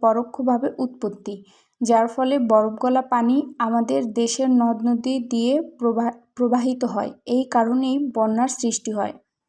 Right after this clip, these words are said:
কৃত্রিম কারণ। ক, ভারতের বাঁধ নির্মাণ। বাংলাদেশের অধিকাংশ নদীর উৎপত্তি হচ্ছে ভারতে, কিন্তু ভারত আন্তর্জাতিক আইন ভঙ্গ করে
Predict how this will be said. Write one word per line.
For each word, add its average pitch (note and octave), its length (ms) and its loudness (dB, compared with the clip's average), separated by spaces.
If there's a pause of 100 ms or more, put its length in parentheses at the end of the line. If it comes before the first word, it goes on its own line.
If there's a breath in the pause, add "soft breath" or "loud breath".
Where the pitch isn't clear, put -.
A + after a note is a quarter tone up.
(1400)
কৃত্রিম C#4 440 0
কারণ। G#3 320 2 (720)
ক, A3 260 0 (540)
ভারতের A3+ 480 -2
বাঁধ A3 380 2
নির্মাণ। G3+ 340 -6 (800)
বাংলাদেশের C4 760 2 (120)
অধিকাংশ B3 600 2
নদীর B3+ 520 2
উৎপত্তি B3+ 520 -4
হচ্ছে B3+ 500 -2
ভারতে, A#3 540 0 (440)
কিন্তু C#4 580 0
ভারত A#3+ 520 2 (100)
আন্তর্জাতিক B3+ 720 0 (140)
আইন B3 320 2
ভঙ্গ B3+ 340 2
করে C#4 440 0